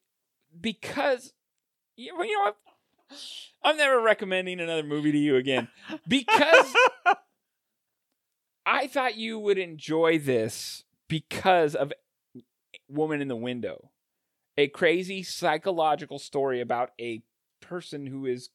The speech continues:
Speaker 1: going crazy in the
Speaker 2: Yeah.
Speaker 1: story, that this weird world of, like,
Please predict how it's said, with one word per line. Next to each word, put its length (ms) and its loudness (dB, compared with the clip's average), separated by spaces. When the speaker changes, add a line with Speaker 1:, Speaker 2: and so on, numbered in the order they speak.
Speaker 1:
going 340 -6
crazy 640 -12
in 180 -12
the 60 -10
Speaker 2:
Yeah. 240 -2
Speaker 1:
story, 520 0
that 220 2
this 240 -8
weird 500 -8
world 400 -2
of, 120 -4
like, 260 -2